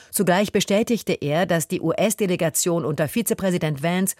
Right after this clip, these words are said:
heute früh in der Hauptstadt eingetroffen ist. Die iranischen Unterhändler waren bereits in der vergangenen Nacht vor Ort. Sie wurden am Vormittag von Premierminister Sharif empfangen.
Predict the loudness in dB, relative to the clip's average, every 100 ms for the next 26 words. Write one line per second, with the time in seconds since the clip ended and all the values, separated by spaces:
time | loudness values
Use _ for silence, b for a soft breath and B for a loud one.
0 | B B 0 0 -2 0 0 2 0 0
1 | -2 -2 -2 -2 -2 -2 0 0 -2 -4
2 | -4 -4 -4 -6 B B B B B -6
3 | -4 0 2 2 2 2 2 2 2 2
4 | 2 2 2 0 0 0 0 0 -2 0
5 | 0 0 0 2 2 2 0 -2 -2 0
6 | -2 -6 B B B B 0 2 2 2
7 | 2 2 2 2 0 -2 -2 -2 -2 0
8 | 0 2 4 2 0 0 0 2 2 0
9 | -4 -2 -2 -2